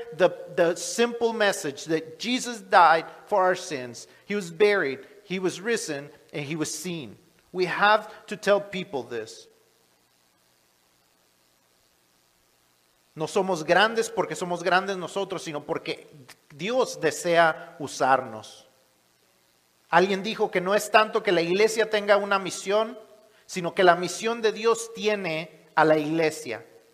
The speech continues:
Lo que nos hace grandes es la misión de Dios, el mensaje de que Cristo es el Señor. Al igual que Pablo, tenemos que reconocer que, como dice en, en, en Primera los Corintios quince, "Por la gracia de Dios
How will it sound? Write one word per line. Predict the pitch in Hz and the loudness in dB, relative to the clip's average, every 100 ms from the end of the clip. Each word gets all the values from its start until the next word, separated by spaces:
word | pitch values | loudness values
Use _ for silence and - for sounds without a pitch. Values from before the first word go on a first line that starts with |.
| _ _ | _ _
Lo | 175 | -4
que | 180 196 | 0 -2
nos | 185 196 | 2 6
hace | 214 226 202 | 6 4 2
grandes | 214 220 208 - - | 2 2 0 -6 0
es | 240 247 247 | 4 4 4
la | 220 208 | 0 0
misión | 175 - 196 190 180 | -2 -8 -6 -6 -8
de | 160 | -8
Dios, | 165 170 156 - - - | -2 -2 -2 -8 -18 -2
el | 214 | 0
mensaje | 208 196 - 220 226 240 | 0 -4 6 8 8 6
de | 220 214 | 0 -2
que | 180 | -8
Cristo | - 277 269 - 190 | -6 -4 -2 -4 -4
es | 185 185 - | -2 -2 -4
el | 170 | -6
Señor. | - 180 170 170 147 139 - - _ _ _ _ _ - | -6 -8 -4 -2 -2 -6 -20 -20 _ _ _ _ _ 2
Al | 170 | 2
igual | 196 226 233 | 6 6 6
que | 233 | 4
Pablo, | 233 220 226 226 | 6 6 6 0
tenemos | 208 214 214 | -2 -4 -2
que | 226 | 0
reconocer | 214 202 202 170 220 220 - - - | 0 -2 -4 -4 0 0 0 -10 -4
que, | 185 190 - - - | 0 0 -2 -10 -4
como | 185 196 | -2 -2
dice | 220 233 220 | 0 4 4
en, | 208 | 2
en, | 185 180 | -2 -2
en | 175 170 | -6 -8
Primera | 185 208 214 | -4 4 4
los | 208 208 | 4 -2
Corintios | 196 196 190 196 | -6 -6 -6 -8
quince, | - 208 190 180 | -6 -8 -2 -2
"Por | - - - 202 | -2 -12 0 4
la | 196 196 | 8 8
gracia | 208 226 247 - 247 | 10 8 8 6 2
de | 233 202 | 4 2
Dios | 185 214 247 254 - | 0 2 2 0 -8